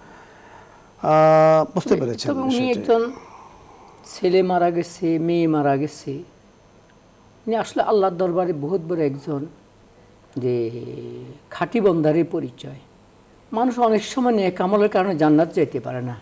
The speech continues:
Speaker 2: যখন এরকম হাদিসে পাকের মধ্যে আছে, "আমি যদি কারো সন্তান যদি নিয়ে যাই, তাহলে এটার বিনিময়ে আমি তাকে জান্নাত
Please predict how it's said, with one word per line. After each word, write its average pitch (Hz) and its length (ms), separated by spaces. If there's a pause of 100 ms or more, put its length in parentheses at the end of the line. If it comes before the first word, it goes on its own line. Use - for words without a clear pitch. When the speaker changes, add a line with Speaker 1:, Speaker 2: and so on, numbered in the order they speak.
(580)
Speaker 2:
যখন 202 220
এরকম 190 260
হাদিসে 175 420
পাকের 180 320
মধ্যে 156 260
আছে, 151 420 (420)
"আমি 160 220
যদি 165 320
কারো 160 280
সন্তান 156 600
যদি 156 200
নিয়ে 156 300
যাই, 139 360 (800)
তাহলে 156 300
এটার 240 300
বিনিময়ে 240 560 (580)
আমি 156 180
তাকে 151 340
জান্নাত 139 480